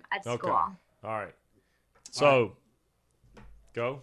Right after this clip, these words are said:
Speaker 3: All right, here we go. I, I got two daughters who are nineteen months apart 'cause this is right down my alley. I, I love these competitions. Not that it's a competition. Well, it is a competition. You two, you know how it goes. Uh, who is a better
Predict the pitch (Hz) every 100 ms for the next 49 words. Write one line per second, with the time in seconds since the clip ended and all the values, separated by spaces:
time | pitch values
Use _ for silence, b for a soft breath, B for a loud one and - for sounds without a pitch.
0 | - 127 101 113 143 104 - 131 147 143
1 | 151 156 143 - 175 160 151 131 117 123
2 | 110 131 131 139 117 120 117 95 113 98
3 | - 113 175 175 127 110 110 165 170 135
4 | 147 135 123 120 117 110 85 87 117 131
5 | 135 151 135 123 131 113 104 101 110 -
6 | - - - - - 214 156 123 - 117
7 | 98 110 170 208 220 147 151 135 - 107
8 | - 120 156 135 107 123 90 85 78 -
9 | - - _ b b b 143 147 143 127
10 | - _ _ - - 208 240 233 165 151
11 | 127 156 165 170 156